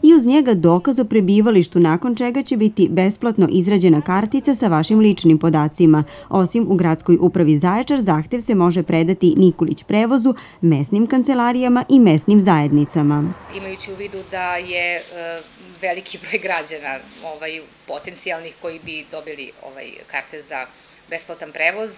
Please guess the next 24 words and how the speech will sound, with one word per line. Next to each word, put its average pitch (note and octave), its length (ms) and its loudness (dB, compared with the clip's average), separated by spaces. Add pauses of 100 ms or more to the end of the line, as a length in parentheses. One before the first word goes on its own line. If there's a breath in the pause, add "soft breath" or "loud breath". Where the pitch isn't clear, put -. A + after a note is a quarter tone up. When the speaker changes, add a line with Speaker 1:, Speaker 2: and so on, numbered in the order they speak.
Speaker 2:
em, E3+ 300 -10 (720)
organizacija E3 760 -12
svega E3 280 -12
toga E3+ 280 -12
je D#3+ 60 -10
sprovedena E3 440 -12
na D#3+ 140 -16
način F3+ 520 -10
da, D#3+ 240 -6 (400 loud breath)
e, E3+ 120 -12
će E3 180 -16
se E3 180 -16
preko F3 300 -14
šefova F3 440 -10
mesnih E3 360 -10
kancelarija, D#3 760 -6
e, D#3 880 -12 (120)
i A#3+ 140 -10
u A#3 60 -12
gradu, D#3+ 640 -10
a E3+ 300 -6
i F#3+ 140 -16
u F#3+ 80 -16
selima, F3+ 680 -10